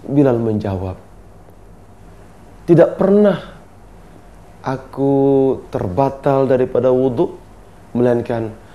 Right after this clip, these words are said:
akan segera aku perbaharui wudu itu, dan setiap kali aku berwudu, pasti aku lakukan dua rakaat wudu." Adapun niatnya ialah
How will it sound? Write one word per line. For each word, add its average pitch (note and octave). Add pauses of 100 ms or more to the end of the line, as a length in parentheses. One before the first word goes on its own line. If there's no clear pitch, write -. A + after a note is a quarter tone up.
(380)
akan A#2
segera E3
aku C#3+
perbaharui B2 (400)
wudu G#2+ (320)
itu, G#2+ (560)
dan B2+
setiap -
kali A3
aku D3
berwudu, B2+ (480)
pasti B2+ (480)
aku B2+
lakukan G#2 (320)
dua A#2+
rakaat - (320)
wudu." G2 (1900)
Adapun F3+
niatnya A2+
ialah F#2